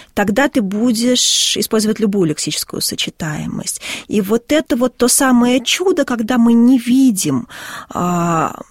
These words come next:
того, что можно было бы считать ошибкой, и того, что на экзамене по стилистике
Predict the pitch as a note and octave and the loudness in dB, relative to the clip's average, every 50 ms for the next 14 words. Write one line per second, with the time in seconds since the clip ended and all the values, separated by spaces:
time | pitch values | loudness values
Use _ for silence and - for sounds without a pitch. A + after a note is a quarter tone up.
0 | _ _ - - G3+ F#3+ G3+ G#3 - F#3+ G3 G#3 G#3+ G#3 G#3 F#3 E3+ D3+ F3+ F3 | _ _ -2 0 2 2 2 2 2 2 4 4 4 4 2 0 0 0 0 0
1 | D#3+ D3+ C#3+ D#3+ D#3 - - - - - D#3+ D#3 - E3 D#3+ - - - F#4+ - | 0 0 0 -2 -2 -2 -2 -4 -4 -4 -4 -4 -2 -4 -2 -2 0 0 0 0
2 | - A3+ G#3 - G3 F3+ G#3+ A3 B3 B3 - A3 F#3+ F#3+ G3+ G3+ F#3 G#3 G3+ A#3 | 0 -2 0 0 -2 -2 0 0 -2 0 0 -2 0 0 0 0 0 2 2 4
3 | G#3+ F#3+ E3+ E3 E3+ - - F#3+ - - A3 A3+ B3 C#4+ - - B3+ A3 - G3 | 4 4 2 0 0 -2 -4 -6 -4 -2 0 0 0 0 0 -2 -4 -4 -4 -6